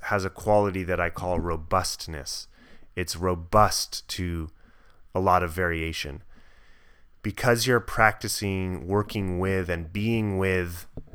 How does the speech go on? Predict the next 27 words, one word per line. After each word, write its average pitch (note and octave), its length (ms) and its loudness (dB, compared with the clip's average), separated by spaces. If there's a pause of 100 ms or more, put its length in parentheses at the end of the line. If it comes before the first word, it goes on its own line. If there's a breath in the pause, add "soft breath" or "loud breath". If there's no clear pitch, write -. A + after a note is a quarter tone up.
(140)
these G2 200 -6
negative F#2+ 360 -2
emotions F2+ 920 -4
in F#2+ 160 -4
a F2+ 80 -2
way F#2+ 400 2
that F2 320 0
is F2 240 -2
quite A2+ 520 6
livable F#2 580 2
and D#2 140 -4
tolerable F2 560 0
because F2+ 380 -2
the F2+ 80 -2
love E2+ 300 2
is D2+ 160 -6
there, F2+ 400 2 (420 loud breath)
it F#2 220 -6
gives B2+ 400 -2
you A2 300 2
a F2 320 2 (120)
range F2+ 1000 -2 (800 soft breath)
of F2 140 0
workability F2+ 800 0
throughout E2+ 320 0
your D#2 120 -4
day. D#2 420 -4